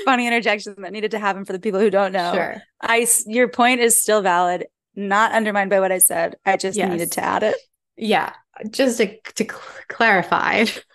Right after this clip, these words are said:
Speaker 2: <laughs> my current fiance was a friend of mine, sort of acquaintance in high school, became a friend in senior year.
Speaker 1: He just got demoted to acquaintance.
Speaker 2: You can,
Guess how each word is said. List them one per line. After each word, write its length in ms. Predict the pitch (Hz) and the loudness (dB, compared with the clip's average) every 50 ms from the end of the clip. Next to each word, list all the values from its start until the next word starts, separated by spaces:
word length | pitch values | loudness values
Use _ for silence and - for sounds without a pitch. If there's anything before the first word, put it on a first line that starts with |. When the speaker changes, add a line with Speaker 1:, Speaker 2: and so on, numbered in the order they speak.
| _ _ _ _ - - | _ _ _ _ -20 -20
Speaker 2:
<laughs> 640 | - _ - - _ _ - 381 480 466 381 226 240 | -20 _ -20 -20 _ _ -2 -2 0 0 -2 0 0
my 160 | 233 233 240 | 0 0 2
current 340 | 240 - 269 226 214 208 208 | 2 2 2 2 2 0 0
fiance 680 | 226 208 190 185 180 - - 185 175 170 165 160 160 - - - _ - | 0 0 2 0 -2 -2 -2 0 0 0 0 -2 -4 -8 -12 -18 _ 0
was 200 | 196 196 185 185 | 2 2 4 4
a 440 | 185 180 180 175 165 - - - - _ | 4 4 2 2 0 -4 -10 -14 -14 _
friend 400 | - - - 170 165 196 214 226 | -14 -8 -6 -6 -4 -4 -6 -6
of 80 | 214 | -4
mine, 360 | 220 226 226 226 226 226 226 | -2 0 0 2 0 0 0
sort 340 | 233 - - - 170 170 196 | -2 -2 -2 -2 -2 -2 -2
of 100 | 214 214 | -2 -4
acquaintance 880 | 185 156 - - 180 175 180 196 202 240 226 233 247 254 - - - - _ _ _ _ | -4 -6 -6 -4 -4 -4 -2 -2 -2 -2 -2 -2 -4 -6 -6 -10 -10 -12 _ _ _ _
in 140 | - 202 208 | -2 0 0
high 180 | 214 220 208 220 | 2 0 0 -2
school, 320 | 208 - - 214 208 208 | -2 -2 0 2 2 2
became 380 | 202 202 196 - - 220 208 208 | 0 -2 -2 0 2 2 4 2
a 40 | |
friend 320 | 196 202 - 175 170 170 165 - | 2 0 -2 -2 -2 -2 -4 -6
in 100 | 170 175 | -6 -6
senior 280 | 165 - 175 175 170 165 | -6 -6 -6 -4 -4 -2
year. 440 | 180 170 165 175 - - - - _ _ _ | -2 -2 0 0 0 -2 -4 -6 _ _ _
Speaker 1:
He 80 | 220 294 | -6 -4
just 180 | 277 370 - | -4 -2 0
got 200 | - 254 240 190 | 0 0 0 2
demoted 580 | - 226 208 202 196 202 220 247 254 262 262 226 - | 2 2 2 2 2 4 4 4 4 2 0 -4 -2
to 260 | - 277 240 226 226 - | -2 0 2 0 0 0
acquaintance. 920 | - 214 214 - - - - - 196 165 - 233 247 285 330 381 339 269 302 | -2 -6 -6 -8 -14 -16 -14 -16 -6 0 2 4 4 6 4 4 2 2 2
Speaker 2:
You 100 | 349 415 | 4 4
can, 480 | 494 480 453 440 480 440 427 453 - | 4 4 4 4 4 4 4 2 2